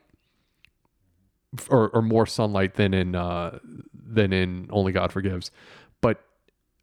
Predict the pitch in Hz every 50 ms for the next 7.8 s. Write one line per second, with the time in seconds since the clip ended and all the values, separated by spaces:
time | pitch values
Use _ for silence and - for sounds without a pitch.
0 | _ _ - 120 123 147 175 170 170 170 131 123 127 123 120 110 110 98 - -
1 | 107 98 - - - - 123 143 135 - - - - - 101 104 107 104 98 98
2 | 101 95 - - - 117 - - 117 110 110 104 104 98 - _ _ - _ _
3 | _ _ _ _ _ _ - 113 110 101 104 107 95 104 - - - - 92 87
4 | 87 87 - - - _ _ _ _ _ _ _ _ _ _ _ _ _ _ -
5 | 127 123 139 160 156 151 139 120 110 98 - 117 110 107 107 101 101 104 101 104
6 | 98 98 95 98 98 98 98 95 98 95 95 95 95 92 95 - _ _ _ -
7 | 123 123 131 147 151 135 - - - - 113 95 101 101 101 -